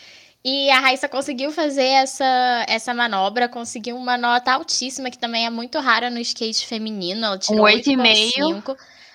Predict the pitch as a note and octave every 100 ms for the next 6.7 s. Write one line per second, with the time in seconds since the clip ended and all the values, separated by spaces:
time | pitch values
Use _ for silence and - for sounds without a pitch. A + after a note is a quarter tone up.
0 | - A3+ G#3+ G#3 G#3 F#3+ D#4 E4+ D#4 F#4
1 | F#4 E4+ D#4+ D4 E4 F4+ D#4+ C#4+ C#4 D4+
2 | D#4+ - C#4+ A3+ G#3+ A3+ C4 G4+ G#4 C4+
3 | A#3+ A#3+ B3 C4+ B3 B3 A#3 B3+ B3+ B3+
4 | C4 A3+ A#3+ B3 C4 A#3 A3 G#3+ A3 -
5 | G3+ A3 A3+ A3 A3+ A3+ - G#3 _ G3+
6 | G#3+ G3+ F#3+ E3+ A3 B3 -